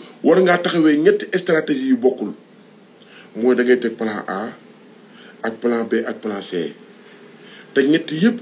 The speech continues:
bu ci nekk warulaa sori. Nu Modou Lo réagiré, am na stratégie boo ci war a indi. Ndax ki ngay bëreel, lam lay indil ci géebu la, la ko indil, te lu bees tàq lay doon ci yow.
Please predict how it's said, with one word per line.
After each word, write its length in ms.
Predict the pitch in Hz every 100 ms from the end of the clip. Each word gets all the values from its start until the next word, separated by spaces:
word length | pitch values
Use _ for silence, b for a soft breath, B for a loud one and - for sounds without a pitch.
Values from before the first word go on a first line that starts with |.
| 127
bu 100 | -
ci 120 | 208
nekk 240 | 185 - - B B B 120
warulaa 320 | 131 127 110
sori. 320 | - 92 85 - - - - - - - - - B B B -
Nu 160 | 185 226
Modou 260 | 240 196 202
Lo 140 | 196
réagiré, 760 | 185 170 160 131 147 135 151 170 B B
am 160 | 151 156
na 80 | 151 156
stratégie 480 | - 147 - 123
boo 160 | 123 127
ci 80 | 117
war 140 | 117
a 60 | 110
indi. 200 | 104 - - - - - - - - - B B B B
Ndax 220 | 117 131 -
ki 80 | 170
ngay 160 | 170
bëreel, 420 | 131 127 110 110 127 - - - - - - - - - - - - - -
lam 320 | 127 151 185 185
lay 160 | 165 156
indil 280 | 147 131 -
ci 120 | 139
géebu 260 | 147 147 131
la, 80 | 131
la 100 | 127
ko 120 | 127
indil, 200 | 123 113
te 100 | 131
lu 80 | 123
bees 180 | 135 135
tàq 240 | - -
lay 120 | 127
doon 160 | 110 107
ci 80 | -
yow. 120 | 82